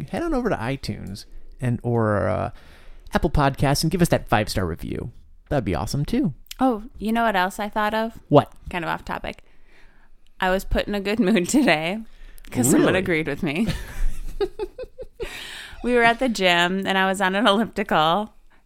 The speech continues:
Speaker 2: and I am slightly germophobic.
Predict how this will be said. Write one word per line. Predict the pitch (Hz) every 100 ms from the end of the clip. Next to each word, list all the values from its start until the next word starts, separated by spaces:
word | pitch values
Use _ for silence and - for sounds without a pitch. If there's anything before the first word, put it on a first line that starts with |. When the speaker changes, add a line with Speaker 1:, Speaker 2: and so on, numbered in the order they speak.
| -
Speaker 2:
and | 202 202 202
I | - 214
am | 240 233 226 220 220 226 -
slightly | - - 190 185 214
germophobic. | 226 220 226 165 170 160 175 214 -